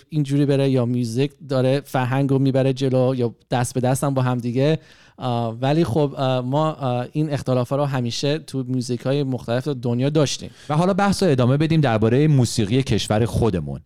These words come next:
Speaker 2: و اتفاقاتی که بعد از انقلاب افتاد و اون محدودیت‌هایی که پیش اومد که باعث شد خیلی از هنرمندای کشورمون به خارج از ایران کوچ کنن،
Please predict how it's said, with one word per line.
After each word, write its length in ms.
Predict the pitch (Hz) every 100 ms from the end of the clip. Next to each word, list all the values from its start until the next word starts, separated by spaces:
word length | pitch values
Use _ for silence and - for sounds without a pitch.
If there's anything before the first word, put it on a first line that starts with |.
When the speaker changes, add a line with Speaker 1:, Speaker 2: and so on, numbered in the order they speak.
| _ _ -
Speaker 2:
و 40 |
اتفاقاتی 580 | 123 - 131 123 131 139
که 80 | 135
بعد 220 | 117 123
از 140 | 123 -
انقلاب 500 | 101 90 95 87 82
افتاد 380 | - 87 80
و 20 | 95
اون 180 | 117
محدودیت‌هایی 880 | 127 110 87 - 104 101 92 113 135
که 120 | 127
پیش 280 | 120 - -
اومد 340 | 143 143 147 - - -
که 80 | 135
باعث 260 | 135 151
شد 140 | - 165
خیلی 360 | - 156 160
از 140 | 156 -
هنرمندای 680 | 123 110 101 101 104 131
کشورمون 720 | 160 - 123 - 151 170 175 170 - _ -
به 80 | 127
خارج 340 | 92 127 139
از 120 | 131 110
ایران 240 | 101 98
کوچ 260 | - 101 -
کنن، 320 | 90 80